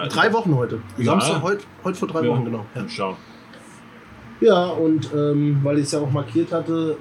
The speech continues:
Speaker 2: Marcel Skala der Hoffnungslosigkeit. Bei der Folge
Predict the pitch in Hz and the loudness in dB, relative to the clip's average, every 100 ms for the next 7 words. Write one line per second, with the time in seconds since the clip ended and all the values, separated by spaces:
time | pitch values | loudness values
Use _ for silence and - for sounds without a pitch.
0 | 151 143 - 151 143 - - 147 156 147 | -6 -6 -4 -4 -6 -8 -6 -4 -2 -2
1 | 135 160 - 135 - 131 127 131 135 - | -4 -6 -6 -6 -6 -8 -10 -10 -10 -4
2 | 127 156 - - 131 135 139 147 143 139 | -2 -4 -6 -14 -8 -6 -4 -2 0 0
3 | 147 | -2